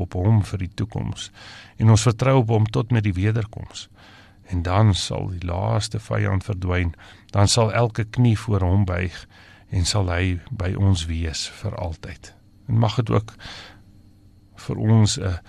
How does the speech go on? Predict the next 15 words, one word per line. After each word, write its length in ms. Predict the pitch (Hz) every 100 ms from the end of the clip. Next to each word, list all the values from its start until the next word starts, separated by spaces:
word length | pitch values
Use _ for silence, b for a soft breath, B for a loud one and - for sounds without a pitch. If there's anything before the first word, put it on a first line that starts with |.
| B B
waarheid 640 | - 92 104 113 101 92
word, 340 | 85 80 - 104
en 160 | 95
'n 80 | 90
werklikheid 680 | 90 98 107 117 107 95 -
word, 420 | 98 98 101 - - B B B
dat 160 | - 85
die 180 | 90 90
Here 160 | - -
altyd 340 | - 104 104 92
by 160 | 87
ons 240 | 85 90 -
is, 480 | 113 - - - B B B B
vandat 640 | - - 120 113 110 110
ons 460 | 107 92 - - -